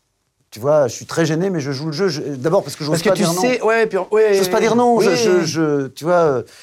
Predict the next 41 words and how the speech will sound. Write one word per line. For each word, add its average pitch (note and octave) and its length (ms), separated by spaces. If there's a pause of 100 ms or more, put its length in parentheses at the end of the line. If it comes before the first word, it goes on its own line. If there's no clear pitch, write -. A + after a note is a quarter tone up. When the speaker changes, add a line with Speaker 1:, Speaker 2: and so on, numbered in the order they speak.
(240)
Speaker 1:
et, D3 220
euh, A#2 640 (420)
et F#3+ 120
hop, - 140
puis - 100
elle F3+ 80
enlève F#3 200
le F3 80
bouton E3 340
comme F3 160
ça, F3+ 480
hop, G3 240
bon. D3+ 280 (400)
Et D3+ 60
là, F#3+ 80 (600)
elle B2+ 80
me B2+ 120
fout, - 300
le, C3+ 120
me B2+ 140
baisse A#2+ 220
le F3 60
pantalon D3 380
avec C#3+ 200
le D3 80
caleçon. A#2 300 (140)
Speaker 2:
Mais D3+ 120
non. D3 160
Speaker 1:
Et C#3 40
je D3 80
me C#3+ 80
retrouve C#3+ 240
la A#2+ 80
bite A#2 140
à F#2 40
l'air. D#2+ 160 (440)
<laughs> - 60 (640)
Devant F3 260
tout G3+ 200
le G3 60
monde. A2+ 240